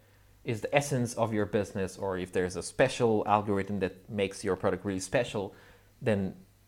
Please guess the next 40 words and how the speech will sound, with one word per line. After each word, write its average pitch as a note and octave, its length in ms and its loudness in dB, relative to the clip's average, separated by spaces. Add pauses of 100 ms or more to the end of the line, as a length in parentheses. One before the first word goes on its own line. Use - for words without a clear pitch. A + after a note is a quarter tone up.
(160)
take A2+ 220 0
this G#2 200 -4
off, - 400 -4 (440)
uh, F2 200 -2
GitHub G#2+ 360 -4
and F2 160 -6
put A2 160 2
it F#2+ 120 0
in F#2 140 -6
your E2+ 320 -2 (120)
private F2+ 420 -6 (120)
re-, G#2 160 -4
repo F#2+ 100 -10
or C#2+ 140 -8
so, - 280 -14
or - 120 -12
so. - 200 -10 (880)
And C#3 160 0
so D3 400 2 (180)
at C#3+ 120 2
first G3 480 4
it B2+ 240 0 (240)
would C3 200 -2
sound A#2+ 420 2
ludicrous, - 560 -2 (680)
but A#2+ 300 2
just F3 240 4
to D#3+ 60 2
explain C3+ 320 4
it G#2+ 100 0
in G#2 160 0
one C3 160 6
sentence, E2+ 600 -8 (680)
imagine G3+ 400 4
the E3+ 80 2
code B2 340 0
you A2+ 120 0
put A2+ 240 -2
on G2+ 120 -4
GitHub. - 340 -4